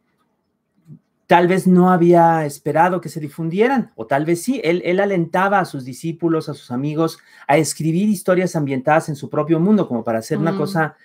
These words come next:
Speaker 1: colectiva, y eso siguió ocurriendo después de la muerte de Lovecraft y después de la muerte de los amigos.
Speaker 2: Mm.
Speaker 1: Hasta ahora... Eh, aunque la obra oficialmente no ha entrado todavía al dominio público,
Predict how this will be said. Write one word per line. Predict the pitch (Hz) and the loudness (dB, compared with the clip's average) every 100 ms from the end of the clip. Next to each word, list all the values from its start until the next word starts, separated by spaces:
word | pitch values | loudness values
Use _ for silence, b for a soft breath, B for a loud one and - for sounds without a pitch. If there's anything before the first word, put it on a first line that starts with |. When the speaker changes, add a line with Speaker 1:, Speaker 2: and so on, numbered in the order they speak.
| b _ | b _
Speaker 1:
colectiva, | 147 143 - 208 165 | -2 0 2 2 4
y | 147 | 4
eso | 175 233 | 2 0
siguió | 180 175 | 0 0
ocurriendo | 180 175 175 190 | 0 0 0 0
después | 175 175 | -2 -2
de | 190 | -2
la | 160 | -2
muerte | 160 190 | -2 0
de | |
Lovecraft | 165 151 185 214 | 0 0 0 0
y | |
después | 143 123 147 | -2 -4 -2
de | 196 | 0
la | 170 | -2
muerte | 156 214 | 0 -2
de | |
los | 147 - | -4 -6
amigos. | 123 254 160 - _ _ | -2 0 -2 -6 _ _
Speaker 2:
Mm. | 175 170 170 | -16 -14 -4
Speaker 1:
Hasta | 143 - - 156 | -4 -4 -2 2
ahora... | 165 190 202 254 - | 4 4 2 0 -6
Eh, | 143 139 139 139 135 _ _ _ | -8 -6 -6 -6 -8 _ _ _
aunque | 156 160 156 | -2 -2 2
la | 160 165 | 2 4
obra | 202 220 202 | 4 2 0
oficialmente | 147 135 - 214 214 214 202 | -4 -6 0 2 2 0 0
no | 175 | 0
ha | |
entrado | 214 214 196 185 | 0 2 0 0
todavía | 185 180 | -2 0
al | 175 | -2
dominio | 156 151 156 | -2 -4 -4
público, | 147 170 147 151 240 | -4 -4 -4 -8 -14